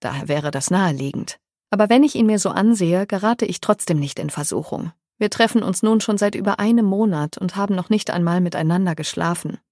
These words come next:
Kylie hält das für etwas Gutes, aber ich weiß nicht, ob ich das überhaupt will. „Entschuldige, Celine“, sagt er plötzlich. „Ich rede die ganze Zeit nur von mir. Wie war dein Tag?“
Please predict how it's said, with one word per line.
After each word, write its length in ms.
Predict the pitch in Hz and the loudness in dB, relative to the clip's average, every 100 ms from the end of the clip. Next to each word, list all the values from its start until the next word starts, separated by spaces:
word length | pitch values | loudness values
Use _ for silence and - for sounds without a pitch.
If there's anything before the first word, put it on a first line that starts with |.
| _ - | _ -6
Kylie 380 | - 233 247 254 | 0 2 4 2
hält 200 | 254 247 | 0 0
das 120 | 240 | -2
für 100 | - | -4
etwas 300 | - 240 - | -4 -4 -2
Gutes, 480 | 269 269 170 - - | -2 0 -2 -4 -8
aber 260 | - - | -6 -6
ich 160 | 170 - | -4 -2
weiß 200 | 160 - | 0 0
nicht, 200 | 185 - | 0 -2
ob 120 | - | -8
ich 100 | - | -6
das 180 | - 139 | -4 -4
überhaupt 320 | 139 135 - | -6 -8 -4
will. 200 | 165 151 _ _ _ _ - - - - _ _ _ - | -2 -4 _ _ _ _ -20 -18 -18 -20 _ _ _ -10
„Entschuldige, 560 | - 165 - 226 226 185 | -4 0 6 6 6 4
Celine“, 460 | - 170 170 175 165 _ _ | 2 2 4 4 0 _ _
sagt 260 | - 143 | -12 -8
er 60 | 147 | -8
plötzlich. 560 | - 151 - 151 - - _ _ | -6 -6 -4 -6 -6 -12 _ _
„Ich 200 | 160 - | -8 -2
rede 220 | 170 202 | 0 2
die 100 | 156 151 | 2 2
ganze 260 | 175 170 | 0 0
Zeit 220 | - 170 | -2 -2
nur 120 | 180 175 | 0 0
von 200 | 175 170 | 2 2
mir. 260 | 190 170 - _ _ _ | 2 2 -2 _ _ _
Wie 140 | 185 180 | 2 4
war 100 | 196 | 4
dein 240 | 208 240 | 4 4
Tag?“ 340 | 180 151 - | 2 -4 -6